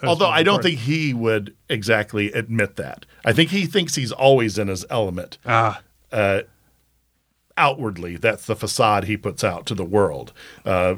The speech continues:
Speaker 2: you know, 'cause he is a magician, so he's a bit of a performer,
Speaker 1: Mm-hmm.
Speaker 2: and so appearances are very important to him. Um, you know, how he comes across, uh, being in command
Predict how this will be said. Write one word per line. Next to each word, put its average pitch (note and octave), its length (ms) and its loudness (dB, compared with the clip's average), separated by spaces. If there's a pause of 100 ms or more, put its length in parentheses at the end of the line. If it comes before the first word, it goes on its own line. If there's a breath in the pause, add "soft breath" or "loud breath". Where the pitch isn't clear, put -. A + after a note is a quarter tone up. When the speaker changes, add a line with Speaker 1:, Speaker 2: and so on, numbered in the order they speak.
Speaker 2:
you G2+ 140 -6
know, F2+ 240 -8
'cause D3 160 2
he E3+ 100 6
is F3 140 2
a F3 40 2
magician, D3+ 500 2
so B2+ 100 -2
he's A2 140 -2
a A2 40 0
bit B2 160 0
of A#2 120 0
a - 80 -6
performer, G#2 720 -4
Speaker 1:
Mm-hmm. B2+ 280 2
Speaker 2:
and G#2+ 200 2
so G#2 180 2
appearances G2 560 -6
are E2+ 60 -8
very F2+ 260 -4
important A2 520 0
to E2+ 100 -12
him. C#2 260 -14 (380 loud breath)
Um, F#2 520 2
you A2 140 2
know, D#2+ 340 -8
how F2+ 240 -6
he A2 120 0
comes E2+ 240 -4
across, C#3+ 460 0
uh, - 60 -2 (200)
being G2+ 260 4
in G2 140 2
command D3+ 680 2